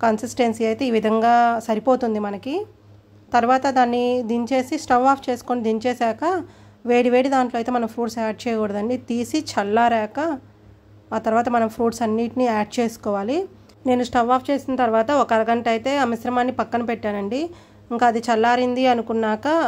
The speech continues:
ఫ్రూట్స్ ఉన్-, మనం కట్ చేసి పెట్టాం కదండి ముందే, ఆ ఫ్రూట్స్ అన్నిటినీ యాడ్ చేశాను. అవి యాడ్ చేశాక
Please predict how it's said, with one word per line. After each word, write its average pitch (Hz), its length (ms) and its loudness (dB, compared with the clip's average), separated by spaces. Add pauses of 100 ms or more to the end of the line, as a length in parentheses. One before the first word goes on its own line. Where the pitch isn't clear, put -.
(140)
ఫ్రూట్స్ 240 360 -4
ఉన్-, 233 240 -2
మనం 226 220 0
కట్ 220 180 0
చేసి 247 220 -4
పెట్టాం 220 260 -2
కదండి 214 380 -2
ముందే, 220 240 -2 (500)
ఆ - 100 2
ఫ్రూట్స్ 233 300 0
అన్నిటినీ 240 380 0
యాడ్ 208 340 0
చేశాను. 226 440 -2 (1800)
అవి 247 120 4
యాడ్ 214 300 2
చేశాక 240 400 0